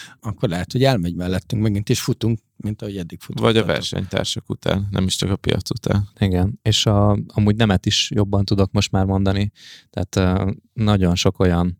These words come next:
Speaker 3: sztori volt, amire régen igent mondtam volna, és ráugrottam volna, és most már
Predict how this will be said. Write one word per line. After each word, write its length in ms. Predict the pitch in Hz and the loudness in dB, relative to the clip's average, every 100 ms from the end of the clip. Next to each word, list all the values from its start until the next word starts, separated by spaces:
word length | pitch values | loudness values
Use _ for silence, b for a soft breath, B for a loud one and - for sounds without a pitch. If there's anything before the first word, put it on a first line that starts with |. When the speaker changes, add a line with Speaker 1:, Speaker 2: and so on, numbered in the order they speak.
| B B | B B
Speaker 3:
sztori 340 | - - 98 87 | -6 2 2 2
volt, 340 | 87 85 87 | 2 2 2
amire 460 | 90 87 90 90 110 | 0 2 2 0 0
régen 560 | 98 90 90 90 101 - | 0 0 0 -2 -4 -10
igent 480 | - 98 90 92 - | -8 -2 -2 -2 -4
mondtam 400 | 95 90 - 92 | -4 -2 -2 -2
volna, 220 | 92 90 | 0 0
és 180 | 90 - | -2 0
ráugrottam 560 | 92 95 95 - 101 98 | 0 2 0 -2 -2 2
volna, 300 | 95 95 95 | 2 2 2
és 160 | 92 B B B B - | 0 B B B B -8
most 160 | - | -2
már 260 | 101 95 | 0 0